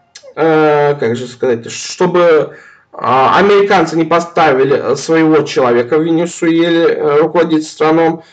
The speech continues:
была н-, с-, страном, э, страной, была начата операция «Гуянский щит».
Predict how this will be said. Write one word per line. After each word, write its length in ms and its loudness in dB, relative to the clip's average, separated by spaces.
была 300 4
н-, 280 -2
с-, 380 -20
страном, 640 0
э, 100 -6
страной, 720 0
была 440 2
начата 440 0
операция 760 0
«Гуянский 760 -2
щит». 420 -10